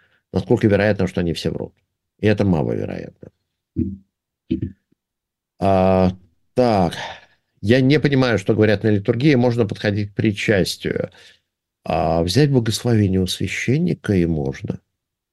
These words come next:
То есть это, а, в данном конкретном случае решает священник в данном конкретном храме. То есть,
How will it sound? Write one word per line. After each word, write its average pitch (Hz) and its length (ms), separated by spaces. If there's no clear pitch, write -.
То 104 80
есть 104 180
это, 156 520
а, 95 260
в 110 60
данном 139 340
конкретном 120 460
случае 185 420
решает 151 460
священник 135 600
в 104 60
данном 113 320
конкретном 92 500
храме. - 340
То - 120
есть, - 320